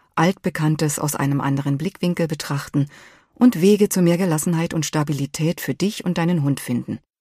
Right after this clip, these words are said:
Ich stelle dir verschiedene Brillen zur Verfügung, durch die du Situationen anschauen und bewerten kannst.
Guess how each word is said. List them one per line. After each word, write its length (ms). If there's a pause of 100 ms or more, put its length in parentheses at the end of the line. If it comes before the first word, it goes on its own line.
(600)
Ich 180
stelle 240
dir 120
verschiedene 440
Brillen 440
zur 200
Verfügung, 640 (480)
durch 180
die 120
du 80
Situationen 680
anschauen 680
und 160
bewerten 440
kannst. 420